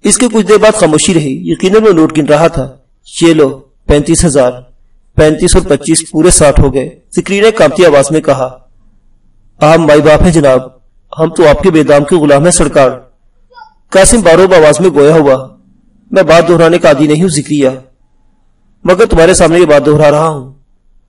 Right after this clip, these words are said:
हम तीन बंदे हैं जिनको इस बात का पता है, खालिक और तुम,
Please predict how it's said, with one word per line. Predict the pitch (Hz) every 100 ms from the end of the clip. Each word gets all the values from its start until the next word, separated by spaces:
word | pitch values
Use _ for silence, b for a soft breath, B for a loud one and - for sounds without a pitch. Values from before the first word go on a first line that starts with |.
| _ -
हम | 175 190
तीन | 170 185
बंदे | 151 143 151
हैं | 151
जिनको | 139 139 131 127 127 _ _ _ 180
इस | 139
बात | 151 151
का | 175
पता | 135 156
है, | 139 135 127 _ _ _ _ _ _
खालिक | - 151 147 175
और | 202
तुम, | 196 151 139